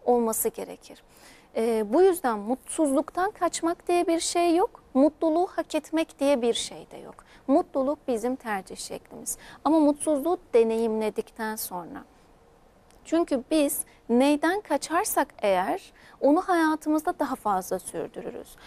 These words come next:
O halde acılarımızdan, mutsuzluklarımızdan kaçmak yerine mutsuzluğumuzun hayatımızdaki anlamını bulmalıyız.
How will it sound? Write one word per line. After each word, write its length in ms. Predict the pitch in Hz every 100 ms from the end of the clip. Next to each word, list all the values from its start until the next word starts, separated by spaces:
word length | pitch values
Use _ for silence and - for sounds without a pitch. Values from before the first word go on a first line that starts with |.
| -
O 100 | -
halde 440 | 320 403 359 220 196 _
acılarımızdan, 1000 | 254 226 277 277 285 277 277 - 262 277 - - 233
mutsuzluklarımızdan 1200 | 254 - - 277 277 - 294 285 285 277 277 294
kaçmak 680 | 311 269 - - 277 381 440
yerine 420 | 415 262 190 - - - - _
mutsuzluğumuzun 1160 | 254 302 302 - 330 320 320 320 330 311 320 403
hayatımızdaki 1040 | - 277 294 302 302 311 311 - 311 - - -
anlamını 760 | 262 269 277 269 262 262 254 - _
bulmalıyız. 640 | 233 214 190 180 - -